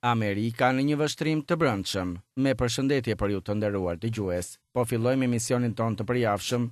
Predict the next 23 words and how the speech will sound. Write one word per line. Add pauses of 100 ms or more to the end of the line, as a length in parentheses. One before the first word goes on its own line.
(180)
ku
do
të
trajtojmë
zhvillimet
më
të
rëndësishme
politike, (180)
ekonomike
dhe
sociale
në
Shtetet
e
Bashkuara
të
Amerikës (180)
gjatë
javës
që
lan
pas.